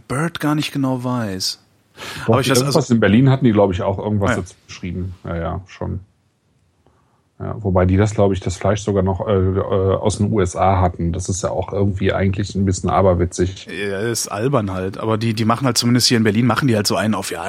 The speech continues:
Speaker 1: we are the cool Americans here, alles irgendwie.
Speaker 2: Ja.
Speaker 1: Und, und reden ja auch nur Englisch mit dir. Und, äh, da arbeiten halt auch Leute, die
Speaker 2: Ja, das
Speaker 1: überhaupt
Speaker 2: ist
Speaker 1: gar
Speaker 2: auch
Speaker 1: nichts
Speaker 2: ein bisschen
Speaker 1: anderes
Speaker 2: albern.
Speaker 1: verstehen als Englisch.
Speaker 2: Mhm.
Speaker 1: Und, äh, ja, ich, ich mag das hier in Berlin nicht. Also ich mir ist die Atmosphäre
Speaker 2: Mhm.
Speaker 1: nicht gut genug. Da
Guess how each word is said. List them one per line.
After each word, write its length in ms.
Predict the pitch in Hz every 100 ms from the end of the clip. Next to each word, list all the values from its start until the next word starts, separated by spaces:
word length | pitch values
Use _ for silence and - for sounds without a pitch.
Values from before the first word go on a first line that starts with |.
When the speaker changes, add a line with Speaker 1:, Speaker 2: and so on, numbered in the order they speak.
| 104
Speaker 1:
we 380 | 101 110 113 107
are 140 | 104
the 80 | 107 107 -
cool 180 | 123 117
Americans 640 | 104 113 123 120 113 -
here, 340 | 120 117 110
alles 280 | 92 110 -
irgendwie. 420 | 110 110 110 104 - - - - - -
Speaker 2:
Ja. 80 | 95
Speaker 1:
Und, 120 | 90
und 280 | 110 107 107
reden 180 | 139
ja 80 | 135
auch 140 | 101 98
nur 180 | 113
Englisch 320 | 104 104 113 120
mit 160 | 110
dir. 80 | 117
Und, 400 | 110 - 95 76
äh, 200 | 85 98 101 92 - 104 90
da 120 | 87 127
arbeiten 340 | 123 156 131
halt 120 | 123
auch 80 | 123
Leute, 220 | 117 143 110
die 60 |
Speaker 2:
Ja, 40 | 98
das 60 | 127
Speaker 1:
überhaupt 80 | -
Speaker 2:
ist 60 |
Speaker 1:
gar 80 | 127
Speaker 2:
auch 20 |
Speaker 1:
nichts 180 | 127 101
Speaker 2:
ein 40 | 101
bisschen 120 | 139
Speaker 1:
anderes 160 | - 92
Speaker 2:
albern. 200 | 92 92
Speaker 1:
verstehen 640 | 92 - 147 185 180 123
als 240 | - 98 -
Englisch. 440 | 98 101 127 - _ - - - -
Speaker 2:
Mhm. 200 | 110 95
Speaker 1:
Und, 300 | 127 127 123
äh, 440 | 127 120 - - 69
ja, 260 | 90 - -
ich, 200 | 135 -
ich 120 | 131
mag 180 | 135 131
das 160 | 117
hier 100 | -
in 60 | 101
Berlin 220 | 95 95 92
nicht. 200 | 95 104
Also 100 | 107
ich 80 |
mir 80 | 107
ist 100 | 110
die 60 | -
Atmosphäre 380 | 104 107 98 92
Speaker 2:
Mhm. 60 |
Speaker 1:
nicht 100 | 92
gut 140 | 104 -
genug. 260 | 113 104 -
Da 200 | 104